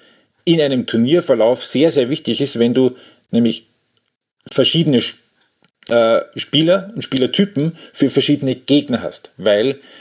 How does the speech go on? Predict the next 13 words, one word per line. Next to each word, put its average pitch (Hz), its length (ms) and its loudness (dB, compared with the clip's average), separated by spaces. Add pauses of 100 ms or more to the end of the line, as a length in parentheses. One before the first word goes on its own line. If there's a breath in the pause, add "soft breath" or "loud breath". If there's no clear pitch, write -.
(140 loud breath)
natürlich 110 480 0
auch 92 160 0
Spa-, - 320 -4
Spanien 131 580 -2
wird 110 120 -6
völlig 214 380 0
anders 147 280 0
spielen 160 400 0
als 135 200 0
Dänemark. 165 560 -2 (400)
Und 135 200 0 (100)
wird 113 240 0
wieder, 131 300 0